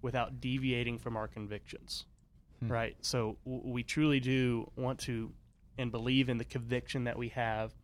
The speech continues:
Speaker 1: to help people grow, to help people grow.
Speaker 2: Yeah.
Speaker 1: We are very
Speaker 2: Yeah.
Speaker 1: not concerned necessarily about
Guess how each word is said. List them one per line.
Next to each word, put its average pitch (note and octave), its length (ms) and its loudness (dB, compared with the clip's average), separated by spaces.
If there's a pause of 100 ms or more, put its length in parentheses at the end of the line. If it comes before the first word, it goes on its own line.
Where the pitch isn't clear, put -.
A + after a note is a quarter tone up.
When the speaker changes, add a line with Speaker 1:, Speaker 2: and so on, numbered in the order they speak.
(340)
Speaker 1:
to C#3+ 100 -2
help A#2+ 240 0
people A#2+ 480 -2 (160)
grow, C3 540 4 (160)
to C#3 80 0
help C3 200 0
people B2+ 600 -2
grow. A2+ 320 -6
Speaker 2:
Yeah. G#2 140 0
Speaker 1:
We C#3 120 4
are C#3 120 4
very C#3 400 4
Speaker 2:
Yeah. C#3+ 60 4
Speaker 1:
not C3+ 220 4
concerned B2 720 0 (340)
necessarily C#3 920 4
about A2+ 400 2